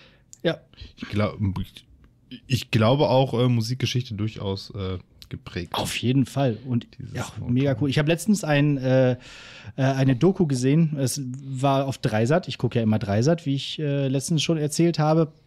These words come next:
Speaker 1: Äh, war eine Reihe zu den Flüssen Amerikas und da war auch ein, eine, eine, eine Folge über Detroit und den Detroit River. Und dann ging's natürlich auch um Motown und die Musik und so. Und das ist schon irgendwie,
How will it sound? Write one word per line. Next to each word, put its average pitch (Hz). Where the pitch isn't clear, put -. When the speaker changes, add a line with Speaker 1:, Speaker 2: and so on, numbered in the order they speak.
Speaker 1:
Äh, 139
war 127
eine 135
Reihe 147
zu 151
den 135
Flüssen 190
Amerikas 139
und 131
da 135
war 127
auch 147
ein, 135
eine, 139
eine, 131
eine 131
Folge 135
über 127
Detroit 131
und 120
den 113
Detroit 139
River. 160
Und 127
dann 131
ging's 143
natürlich 120
auch 110
um 104
Motown 131
und 110
die 117
Musik 131
und 113
so. 113
Und 120
das 117
ist 165
schon 123
irgendwie, 113